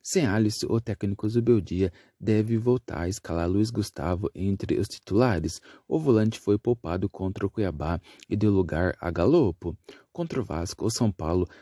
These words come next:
ainda não terá Rafael Ferrarese e Bobadilha,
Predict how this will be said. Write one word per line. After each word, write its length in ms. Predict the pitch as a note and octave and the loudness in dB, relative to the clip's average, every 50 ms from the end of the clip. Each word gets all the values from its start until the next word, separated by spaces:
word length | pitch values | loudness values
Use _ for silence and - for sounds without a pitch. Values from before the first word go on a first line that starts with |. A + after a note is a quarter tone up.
| - _ - | -20 _ -8
ainda 280 | - G#2 G#2+ G#2 A#2 | -4 -2 0 4 4
não 160 | A2 A2+ A2+ A2 | 4 4 4 0
terá 300 | - G#2 F2+ - D#2+ F#2 | 0 -2 -2 0 -2 -2
Rafael 540 | F#2 G#2+ G#2+ - - G#2 F2 E2 E2+ F2+ | -2 -2 -4 -4 -4 -2 -2 0 0 -2
Ferrarese 600 | F2 - G2 G2+ G2+ E2+ C#2+ D#2+ E2+ F2 F2 E2+ - | -2 -2 -2 0 0 0 0 0 0 0 -2 -2 -4
e 60 | - | -4
Bobadilha, 680 | F#2+ F#2 G2 F#2+ G#2 G2 E2+ D#2+ E2 F2 F2+ F#2 F2 | 0 2 2 2 2 0 0 0 0 0 0 0 -2